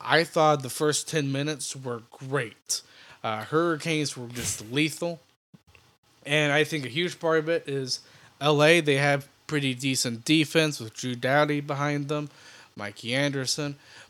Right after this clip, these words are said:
and ob-, obviously their offense, I think, is probably, uh, the s-, their strongest because they have so many good offensive weapons like Kevin Fiala,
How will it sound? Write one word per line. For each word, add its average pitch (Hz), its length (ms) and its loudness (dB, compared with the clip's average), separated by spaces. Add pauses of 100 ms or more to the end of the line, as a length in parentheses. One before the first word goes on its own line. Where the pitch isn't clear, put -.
(320)
and 123 420 -4
ob-, 123 340 0
obviously 123 400 -2
their 120 180 -2
offense, 127 520 0
I 110 160 -4
think, 117 280 -10
is 104 100 -10
probably, 117 440 -6 (100)
uh, 113 160 -6 (220)
the 117 340 -10
s-, - 180 -4 (160)
their 123 180 -10
strongest 139 1000 -4 (340)
because 113 160 -12
they 117 80 -6
have 107 120 -10
so 131 180 -2
many 123 240 -4
good 113 180 -6
offensive 110 540 -10
weapons 127 440 -4
like 117 200 -6
Kevin 117 320 -10
Fiala, 127 760 2